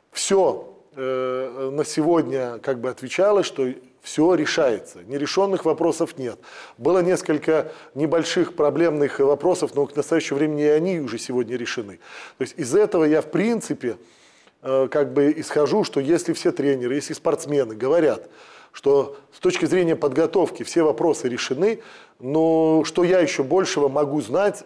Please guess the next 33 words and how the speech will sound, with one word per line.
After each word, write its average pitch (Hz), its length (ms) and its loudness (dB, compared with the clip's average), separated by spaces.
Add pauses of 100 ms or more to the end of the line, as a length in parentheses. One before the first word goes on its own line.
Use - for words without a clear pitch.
о 131 80 -4
подготовке 139 600 -2
в - 40 -10
том 170 280 0
или 143 120 2
ином 147 220 0
виде 123 180 -6
спорта, 208 400 0
если 120 240 -8
самые 143 360 0
основные 143 360 -2
специалисты 139 760 -4 (460)
или 156 160 2
тот 180 340 0
спортсмен, 160 600 -2
которому 143 320 0
это 135 100 -2
выполняют, 139 380 0
говорят, 135 200 2
что, - 200 -6 (320)
ну, 175 240 0 (120)
все 196 260 2
вопросы 139 480 0
сегодня 135 380 -2
решены. 123 440 -6 (600)
Мы 190 200 0
готовы, 170 600 0 (180)
и 120 60 -6
Олимпийский 151 480 -2
комитет, 143 440 0
знаю, 143 360 2
и - 20 -8
Минспорта, 139 640 -2